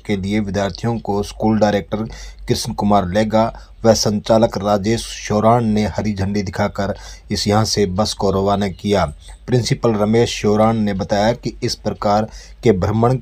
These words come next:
से बच्चों को विभिन्न प्रकार की जानकारियां मिलती है व उनके व्यक्तित्व का विकास होता है। उन्होंने आगे बताया कि प्रथम दिन विद्यार्थियों ने साइंस सिटी कपूरथला का भ्रमण किया, वहां साइंस के विषय में जानकारी हासिल की।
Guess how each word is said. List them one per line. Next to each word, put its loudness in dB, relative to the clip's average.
से 0
बच्चों -2
को 0
विभिन्न -2
प्रकार 0
की -6
जानकारियां 0
मिलती -4
है 2
व 0
उनके -4
व्यक्तित्व -4
का -4
विकास -2
होता -4
है। 0
उन्होंने -2
आगे 6
बताया 2
कि -2
प्रथम -4
दिन 0
विद्यार्थियों 0
ने 0
साइंस 0
सिटी -6
कपूरथला -4
का -4
भ्रमण -2
किया, 0
वहां -2
साइंस 4
के 4
विषय -2
में 2
जानकारी 0
हासिल -2
की। -2